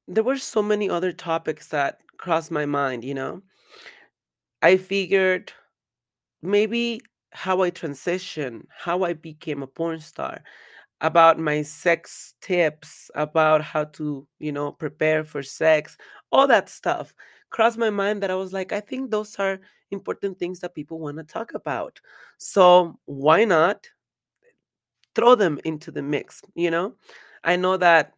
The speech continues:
somebody will benefit from it." Also, I don't want to be a mentor for nobody, but I have experience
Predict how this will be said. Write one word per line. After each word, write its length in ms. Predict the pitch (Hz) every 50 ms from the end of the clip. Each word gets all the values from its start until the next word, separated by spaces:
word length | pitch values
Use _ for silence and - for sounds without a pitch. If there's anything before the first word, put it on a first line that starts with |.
| _ _
somebody 680 | - - - 151 170 202 190 160 147 139 143 147 147 135 - _
will 200 | 131 151 151 139
benefit 560 | 123 - - 151 143 131 - - 123 - -
from 320 | _ - 135 131 110 87
it." 260 | 76 - - - _ _ _ _ _ _ _ _ _ _ _ _ _ _ _ - - - - - - - _ _ _ _ _ _
Also, 640 | 208 226 262 262 - - - 175 160 160 156 165 180 - _ _ _ _ _ _ _ _ _ _ _ _ _ _ _ _ _ _ _ _ _ _ _
I 120 | - 226
don't 140 | 247 294 294
want 200 | 269 254 254 247
to 100 | - 277
be 140 | 208 202 226
a 60 | 220
mentor 360 | 208 185 175 185 185 - 208
for 180 | 202 - _ 160
nobody, 720 | 139 135 147 180 196 147 131 123 123 120 127 127 135 143 _ _ _ _ _ _ _ _ _ _
but 560 | 147 139 190 202 202 180 185 190 - - - _ _ _ _ _ _ _ _ _ _
I 100 | - 160
have 220 | 165 180 202 233 269
experience 920 | 240 - - - _ 190 185 190 196 180 151 139 127 131 147 - - -